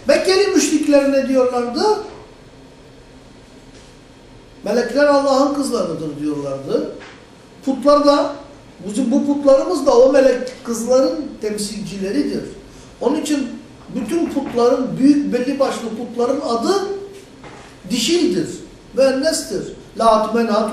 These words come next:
Uzza ve ila ahiri. Tamam mı? Dişilerden. "İlla tesmiyeten ünse" diye ileride inşallah gelecek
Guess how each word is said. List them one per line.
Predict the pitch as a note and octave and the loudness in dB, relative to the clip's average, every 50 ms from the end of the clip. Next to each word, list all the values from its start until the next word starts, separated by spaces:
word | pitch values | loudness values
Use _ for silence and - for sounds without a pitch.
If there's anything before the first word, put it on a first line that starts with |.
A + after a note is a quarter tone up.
| - A#3 | -6 -6
Uzza | G3 - - G#3+ A3+ A3+ A3 A3+ | -6 -2 0 0 2 2 0 0
ve | A3 G#3 G#3+ | -2 -4 -4
ila | G#3 G3 | -4 -6
ahiri. | F#3 F3 D3+ - - D3+ - - - - - - - - - - - - - - - - - - - - - - - | -6 -6 -8 -10 -12 -14 -14 -14 -16 -18 -20 -20 -20 -20 -20 -20 -20 -20 -20 -20 -20 -20 -20 -20 -20 -20 -20 -20 -18
Tamam | - - D4 D#4+ | -14 -12 -10 -10
mı? | - G3 - - - - - - - - - - - - | -12 -14 -16 -18 -20 -20 -20 -20 -20 -20 -20 -18 -14 -10
Dişilerden. | - - - F4+ F4 E4 E4+ D4+ C4 A3+ - - - - - - - - - - - - - - - - - - - - - - - - - - - - - - - - | -6 -2 0 2 4 4 4 2 0 -2 -4 -8 -14 -18 -20 -20 -20 -20 -20 -20 -20 -20 -20 -20 -20 -20 -20 -20 -20 -20 -20 -20 -20 -20 -20 -20 -20 -20 -20 -20 -14 -8
"İlla | - A#3 A#3 A#3 A#3 A3 G#3+ G#3+ | -4 -2 0 4 4 4 4 4
tesmiyeten | A#3+ A3 - - B3 B3 A#3 A3+ - A#3 A3+ C4 | 2 0 0 2 4 4 4 4 4 2 0 0
ünse" | C#4 C4+ C4 - G#3 F#3+ F3+ - - E3 | 0 -2 -2 0 0 -2 -2 -2 -2 -4
diye | F3+ F#3+ | -4 -4
ileride | F#3+ F#3 F#3+ F#3+ G3 G3 G#3 G#3 G#3 | -4 -4 -4 -4 -4 -2 -2 -2 -2
inşallah | G3+ - G3 G3 G3 G3 F#3+ F3 | -4 -4 -4 -4 -4 -4 -6 -6
gelecek | G#3 G3+ - - - C#4 B3+ - | -6 -6 -4 -4 -2 -2 -4 -4